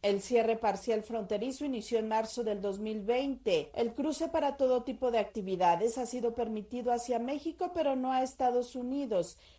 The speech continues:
Autoridades aseguran que están a salvo todas las actividades como comercio, transporte de mercancías. Sin embargo, sí se ven afectados aquellos viajes de visita a familiares o bien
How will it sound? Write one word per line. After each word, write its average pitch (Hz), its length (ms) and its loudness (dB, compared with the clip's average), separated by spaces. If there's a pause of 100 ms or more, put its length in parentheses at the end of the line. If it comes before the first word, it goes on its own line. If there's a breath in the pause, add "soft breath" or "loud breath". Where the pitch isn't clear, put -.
(120)
Autoridades 233 880 6
aseguran 254 560 0
que 285 80 0
están 233 300 2
a 226 80 2
salvo 277 540 4
todas 277 240 4
las 247 220 4
actividades 220 1120 2
como 262 320 0
comercio, 180 680 -2
transporte 208 680 -2
de 208 120 0
mercancías. 202 960 0 (160 soft breath)
Sin 196 200 -6
embargo, 196 560 2
sí 233 160 -8
se 185 160 -4
ven 175 200 0
afectados 285 720 -2
aquellos 214 680 0
viajes 196 680 -2
de 180 200 -6
visita 180 580 -4
a 170 200 -4
familiares 208 920 0
o 175 140 -4
bien 190 400 -2